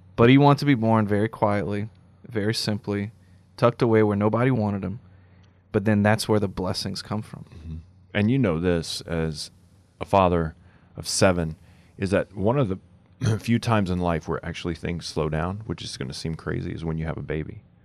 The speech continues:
Speaker 1: Mm-hmm.
Speaker 2: You can't go to work.
Speaker 1: <laughs>
Speaker 2: You're stuck in a hospital. Your wife can't go anywhere. You don't have to feed, you don't have, you know, somebody's watching your other kids. You know what I'm
Speaker 1: Mm-hmm.
Speaker 2: saying? Like,
Speaker 1: Mm-hmm.
Speaker 2: like, you're literally, for a moment, like, it's the one excuse where you tell people, "We just had a baby, I can't do it."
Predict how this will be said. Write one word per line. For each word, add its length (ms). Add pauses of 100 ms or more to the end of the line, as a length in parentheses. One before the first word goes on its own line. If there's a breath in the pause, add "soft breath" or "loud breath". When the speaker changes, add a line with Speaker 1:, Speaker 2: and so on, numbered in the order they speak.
(140)
Speaker 1:
Mm-hmm. 260 (180)
Speaker 2:
You 100
can't 240
go 80
to 80
work. 380 (500)
Speaker 1:
<laughs> 460
Speaker 2:
You're 180
stuck 300
in 80
a 40
hospital. 640 (460 soft breath)
Your 120
wife 280
can't 220
go 120
anywhere. 480 (480 soft breath)
You 120
don't 160
have 160
to 80
feed, 360
you 120
don't 100
have, 220
you 180
know, 160
somebody's 420
watching 440
your 160
other 160
kids. 720
You 100
know 80
what 80
I'm 80
Speaker 1:
Mm-hmm. 40
Speaker 2:
saying? 280
Like, 140
Speaker 1:
Mm-hmm. 160 (160)
Speaker 2:
like, 180
you're 140
literally, 640
for 180
a 20
moment, 380
like, 140
it's 160
the 80
one 240
excuse 500
where 80
you 80
tell 180
people, 260
"We 100
just 160
had 120
a 60
baby, 300
I 40
can't 280
do 180
it." 140